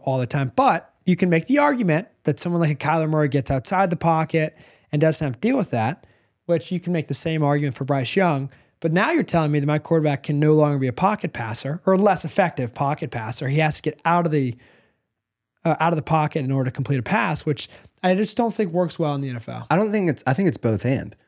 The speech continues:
Speaker 2: That by getting outside, you change running lanes when you're passing inside the pocket. You know what I mean? Like, you have to be treated different, so you're gonna get different lanes. You have to think about passes more. I just don't think that height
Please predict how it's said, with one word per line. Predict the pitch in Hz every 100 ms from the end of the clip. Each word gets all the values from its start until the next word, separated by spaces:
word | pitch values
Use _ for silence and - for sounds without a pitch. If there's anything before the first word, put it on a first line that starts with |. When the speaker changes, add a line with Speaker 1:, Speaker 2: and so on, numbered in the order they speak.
| _ -
Speaker 2:
That | 120 127 120
by | 117
getting | 135 127 120
outside, | 104 98 - 120 98
you |
change | 92 - 117 113 98 95
running | 107 104 98
lanes | 95 92 -
when | 92
you're |
passing | 87 90 85 90 85
inside | 98 - 67
the |
pocket. | - - - - _ _ _ _ _
You | 123
know |
what | 107
I |
mean? | 98 101
Like, | 98 - _
you | 104 101
have | 110
to | -
be | 90
treated | - 113 98 85
different, | 90 82 76 -
so | 104
you're |
gonna | 90 92
get | 95 85
different | 90 - -
lanes. | 90 82
You | 113
have | 107 147 -
to | 117
think | - 113 127
about | 107 85 73
passes | 82 71 - 85
more. | 92 78 - - - - -
I | 151
just | 202 120
don't | 123 131
think | - 147 110
that | 104 -
height | - 98 113 104